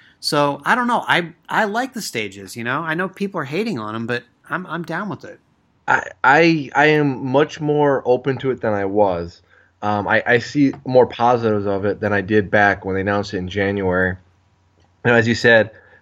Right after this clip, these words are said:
Speaker 2: I, I like the fact that it does provide natural breaks for the viewers, for the people at the track. It, it, it's a good opportunity. And I like that we get the restarts. And I, I was always concerned that the length of the race was gonna get extended and that these,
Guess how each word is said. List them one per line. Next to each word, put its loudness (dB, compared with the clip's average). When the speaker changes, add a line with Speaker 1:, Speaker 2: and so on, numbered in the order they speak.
Speaker 2:
I, 0
I 4
like 2
the -2
fact 2
that 0
it -8
does 2
provide 0
natural -4
breaks -2
for -8
the -10
viewers, 2
for 0
the -2
people 0
at 2
the -10
track. 4
It, -10
it, -8
it's -8
a -16
good 2
opportunity. -2
And 0
I 0
like 2
that 4
we 0
get -6
the -2
restarts. -2
And -2
I, 2
I 4
was 6
always 6
concerned -2
that 0
the -4
length 0
of -4
the 2
race 0
was -10
gonna -4
get -2
extended -2
and 2
that 2
these, -2